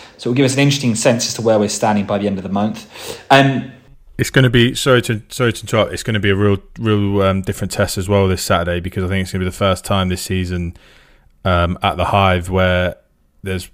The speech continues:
Speaker 2: probably gonna be the same amount of away fans as there is home. Um, I think Southend are gonna bring, you know, they travel well, and I think that, I think they'll bring fifteen hundred minimum maybe,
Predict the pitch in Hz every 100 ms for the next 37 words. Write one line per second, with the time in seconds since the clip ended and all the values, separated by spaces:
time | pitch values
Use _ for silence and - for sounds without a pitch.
0 | - - 110 92 92 90 87 98 92 90
1 | - 98 92 92 85 90 95 90 92 87
2 | 90 87 - 95 85 90 87 - 90 87
3 | - - 95 92 90 104 92 - - 90
4 | 90 98 92 87 90 87 90 87 85 -
5 | _ _ _ - 92 87 90 95 90 90
6 | 92 92 90 87 98 90 90 87 87 92
7 | 73 - 92 92 92 - - 98 101 101
8 | 104 101 101 104 104 104 104 107